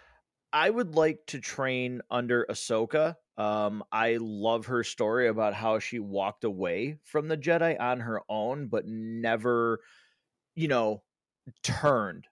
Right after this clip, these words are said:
Um, also how we've seen her in The Mandalorian. Um, I, I really like her. I think she's done a, you know, I, I think she's a really good character. I think for people that don't totally know her,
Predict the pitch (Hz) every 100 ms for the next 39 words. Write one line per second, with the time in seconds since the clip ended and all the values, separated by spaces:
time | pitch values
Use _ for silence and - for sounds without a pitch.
0 | _ 113 113 110 107 107 - 120 - 123
1 | 127 123 120 - 127 123 120 117 113 113
2 | 110 107 101 101 98 117 127 131 127 123
3 | 123 - _ _ _ - 101 98 101 98
4 | _ 123 131 156 151 143 143 127 151 135
5 | 120 110 120 - 165 147 110 - 113 101
6 | 117 110 98 98 117 110 110 110 110 -
7 | - 107 - _ _ _ _ - 135 104
8 | - 113 95 120 - - 123 - 127 117
9 | 113 98 - _ _ _ 117 107 104 104
10 | 120 131 135 135 117 143 139 139 120 110
11 | 107 120 117 - - 107 - 139 131 127
12 | 101 92 - 120 135 - - 170 165 180
13 | 175 180 180 196 196